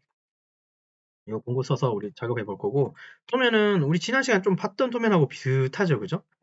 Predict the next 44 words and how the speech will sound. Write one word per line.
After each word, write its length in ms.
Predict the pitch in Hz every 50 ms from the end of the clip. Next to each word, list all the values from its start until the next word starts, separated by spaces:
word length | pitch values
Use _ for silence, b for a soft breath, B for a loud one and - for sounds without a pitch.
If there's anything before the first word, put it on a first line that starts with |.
| - -
예, 60 | 117
거의 240 | - - 131 135 123
비슷한데 540 | 117 110 - - - 135 127 127 160 147 127
여기 140 | 123 117
나사가 340 | 101 - 104 - 202 185 160
하나 120 | 113 104 98
더 100 | - 104
추가되어 360 | - - - 127 113 107 113
있는 240 | 113 110 107 104 101
거, 260 | 104 110 113 - - _ _ _ _ _ -
이게 100 | 107 113
좀 160 | - 127 107
특징이에요. 440 | - - - - 139 117 98 90 -
사이즈를 340 | - - 392 226 226 262 -
조금 200 | - 180 - 175
제가 200 | 151 151 156 147
좀 160 | - 151 147
키웠습니다, 600 | - - 269 220 - - 123 110 104 127 160 - _ _ -
요쪽도. 460 | 117 113 - 120 - - 139 190 - _ _ _ _ _ _ _ _ _ _ _
그래서 160 | - - 147 -
그것도 300 | - 143 170 180 170 151
복습하는 480 | 170 156 - 202 180 165 143 123 117
겸 120 | 107 101 101
한번 360 | 113 113 104 - - 107 107
같이 240 | - 120 117 - 143
한번 200 | 120 113 104 104
해보도록 420 | 107 110 120 117 123 117 120 -
하고요. 340 | 107 101 123 160 143 - b b b b b b _ -
어차피 220 | 156 220 208 196
지난 240 | - 208 226 233 233
시간에는 320 | 240 233 208 196 175 160
요 60 | 147
홈파기도 520 | 143 143 127 - 208 190 165 143 123 120 110
이제 140 | 104 107 -
복습을 360 | - _ - - 160 131 110
했었잖아요, 560 | 139 - 151 139 - 95 95 131 156 123 - - _ _ _ _ _ _ _
그죠? 220 | - - 110 117
그거 240 | - - 104 120 120
복-, 180 | 147 165 160
복습하는 480 | - 156 - - 220 185 165 151 123 107
겸 140 | 98 104 101
한번 220 | - 101 107 107 117
해보도록 500 | 113 113 113 110 127 120 107 90 - 123
하죠. 220 | - - 92 -